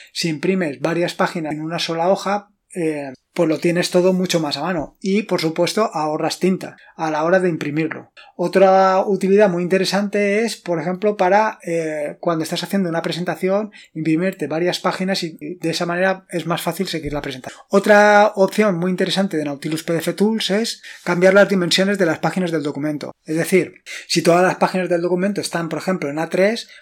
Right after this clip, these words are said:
puedes redimensionar las páginas para que sea un A cuatro y de esta manera que sea mucho más sencillo de imprimir.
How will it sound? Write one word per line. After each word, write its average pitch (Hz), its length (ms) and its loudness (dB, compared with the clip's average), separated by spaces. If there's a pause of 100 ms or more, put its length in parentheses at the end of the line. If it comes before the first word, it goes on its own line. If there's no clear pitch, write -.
(120)
puedes 165 380 0
redimensionar 156 720 -2
las 175 140 0
páginas 190 360 -2
para 156 220 -4
que 139 80 -10
sea - 360 -6
un 170 260 -10
A 151 160 -10
cuatro 131 260 -8 (140)
y 175 100 2
de 170 80 2
esta 170 180 0
manera 175 340 0
que 190 80 -2
sea 160 160 -4
mucho 165 260 -4
más 160 160 -4
sencillo 160 460 -2
de 170 300 -2
imprimir. 127 440 -8